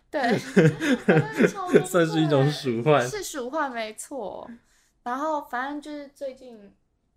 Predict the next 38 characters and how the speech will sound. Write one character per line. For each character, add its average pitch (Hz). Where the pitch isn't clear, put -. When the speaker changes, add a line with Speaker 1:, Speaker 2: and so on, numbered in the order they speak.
Speaker 1:
一 277
直 233
受 226
虫 185
虫 165
的 175
折 170
磨， 165
对。 -
然 196
后 196
喝， 220
喝 240
点 202
酒 185
才 190
会 196
觉 190
得 180
终 214
于 208
比 196
较 233
清 233
醒 214
了， 220
Speaker 2:
如 160
果 -
Speaker 1:
我 -
还 294
活 139
着。 254
Speaker 2:
如 214
果 147
像 180
这 175
种 120
高， 139